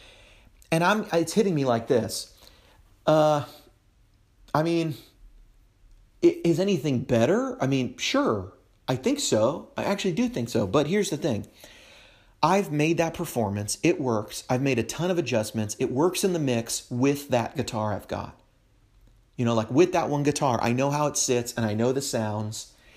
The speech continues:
and I'm making no E Q adjustments, no effects adjustments on any Sunday I play now.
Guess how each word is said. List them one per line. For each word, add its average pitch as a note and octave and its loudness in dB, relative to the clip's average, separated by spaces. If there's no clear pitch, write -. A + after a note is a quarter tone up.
and A#2+ 2
I'm B2+ 0
making A#2 -2
no C3+ 2
E B2 -4
Q B2 0
adjustments, G#2+ 0
no A2+ 4
effects A2 -2
adjustments G2+ -4
on G#2+ -2
any B2+ 0
Sunday G#2 -2
I G2 -4
play G2 -6
now. G2 -8